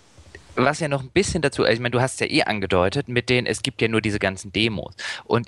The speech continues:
ja, dann hast du das Ding, zumindest mir ging's so, hast du auf dem Kopf und dann machst du, spielst, spielst du und spielen ist da ja wirklich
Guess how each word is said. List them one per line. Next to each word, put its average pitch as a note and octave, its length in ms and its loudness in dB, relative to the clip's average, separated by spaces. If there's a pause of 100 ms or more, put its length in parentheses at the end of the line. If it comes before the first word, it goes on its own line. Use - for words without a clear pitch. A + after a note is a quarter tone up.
ja, A2+ 260 2
dann B2 180 0
hast C3+ 180 -2
du A#2+ 40 -6
das A2+ 180 -2
Ding, C3+ 180 0
zumindest G#2 280 -4
mir B2+ 140 2
ging's G2 180 -2
so, F#2+ 80 0
hast G2 180 0
du - 40 4
auf E2+ 120 2
dem F#2+ 60 -12
Kopf - 260 0
und A#2 80 -2
dann A2 200 -2
machst A2 280 -2
du, F#2 120 -8
spielst, - 560 -4
spielst - 560 0
du A#2+ 160 6
und F#2+ 140 0
spielen B2 340 2
ist - 200 -2
da G2 80 2
ja F#2 240 0
wirklich G2 320 -6